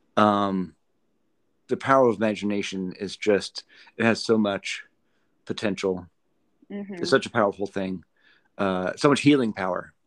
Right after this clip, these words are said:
Speaker 1: you know?
Speaker 2: Definitely. Yeah, because, like, like I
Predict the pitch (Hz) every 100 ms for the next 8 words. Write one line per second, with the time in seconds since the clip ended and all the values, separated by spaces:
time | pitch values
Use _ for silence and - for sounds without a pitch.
0 | _ - 101 101 98 95 _ _ 208 220
1 | 233 233 190 175 160 165 190 - _ _
2 | _ _ _ _ _ _ _ _ _ _
3 | _ _ _ _ _ _ _ _ - 220
4 | 202 202 214 240 226 262 269 262 _ _
5 | _ _ _ _ _ _ _ 254 302 320